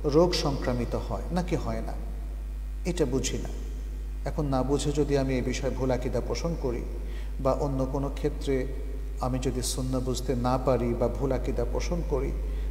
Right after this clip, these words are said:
তাহলে কি আমি গুনাহগার বা মুশরিক হয়ে যাব? দয়া করে জানাবেন। এক্ষেত্রে ভুল আকীদা যদি কেউ চিন্তা ভাবনা করে এবং বিশিষ্ট মুহাক্কিক লোকদের থেকে নিয়ে পোষণ করে,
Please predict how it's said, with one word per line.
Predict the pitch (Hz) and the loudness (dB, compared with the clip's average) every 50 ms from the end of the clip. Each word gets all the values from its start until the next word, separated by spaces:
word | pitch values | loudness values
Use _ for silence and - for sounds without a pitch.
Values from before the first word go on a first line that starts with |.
| - - | -2 0
তাহলে | - 120 127 131 135 | 0 0 0 0 2
কি | - 143 | 2 2
আমি | 127 123 127 | 2 2 0
গুনাহগার | 117 127 120 127 127 123 151 165 156 - - - - - - | 0 0 0 0 2 2 2 2 2 0 -4 -6 -4 -4 -2
বা | 120 | -2
মুশরিক | 107 113 110 - - - - - - | -2 -2 -4 -2 -2 -4 -2 0 2
হয়ে | 151 139 | 2 2
যাব? | - 165 165 165 214 220 202 - - - - | 2 2 2 2 0 -2 -2 -4 -4 -4 -2
দয়া | 131 117 107 | 0 0 0
করে | - - - - - | 0 -2 -4 -4 -4
জানাবেন। | - - - - - - - - - - - - - - - - - - - - - - - - - - - - - - - - - | -4 -4 -4 -4 -4 -4 -6 -6 -6 -6 -6 -6 -6 -6 -6 -6 -6 -6 -6 -6 -6 -6 -6 -6 -6 -6 -6 -6 -6 -6 -6 -4 -4
এক্ষেত্রে | 185 - - 226 214 - - - 208 180 165 - - - - - - - - - - - - - - - - - - - - - - 147 | -2 0 0 -2 -2 -2 0 2 2 2 2 2 0 -4 -4 -4 -6 -6 -6 -6 -6 -6 -6 -6 -6 -6 -6 -6 -6 -6 -6 -4 -4 -4
ভুল | 120 - - 165 175 185 - - | -4 0 2 2 2 2 2 0
আকীদা | 156 143 143 - 156 147 147 160 147 147 - - - - - - - - - - - - - - 143 123 | 0 0 0 -2 -2 2 4 4 4 4 2 0 -2 -4 -4 -6 -6 -6 -6 -6 -6 -6 -6 -4 -4 -2
যদি | 123 139 135 139 156 147 | 0 0 2 2 0 0
কেউ | - 170 156 151 110 - - - - - - - - - | 2 2 4 4 2 2 -2 -4 -4 -4 -6 -6 -2 0
চিন্তা | - 147 147 143 151 156 143 | 2 2 2 2 2 0 0
ভাবনা | - 139 143 143 143 139 | 2 0 0 0 0 -2
করে | 135 139 139 135 135 131 | 0 2 4 4 6 4
এবং | 127 123 131 127 127 117 | 4 4 2 0 0 0
বিশিষ্ট | 127 127 - - 160 - - - - | 0 0 0 -2 -2 -2 -2 0 0
মুহাক্কিক | 156 147 139 123 110 - - 170 - - - 190 165 - - | 2 2 2 0 -2 -2 -2 -2 -2 -2 -2 -2 -2 -2 -2
লোকদের | 135 123 123 120 - - - - - - - - 139 156 151 - - | -2 -2 -2 -2 -4 -6 -6 -6 -6 -6 -2 2 2 2 2 2 -2
থেকে | - 151 143 - - 147 | -2 -2 -2 -2 -2 -2
নিয়ে | 127 117 120 135 170 202 | -2 -2 -2 0 -2 -2
পোষণ | 196 214 - - - 160 151 | 0 -2 -2 -2 -2 -2 0
করে, | 139 143 131 - | 2 0 0 0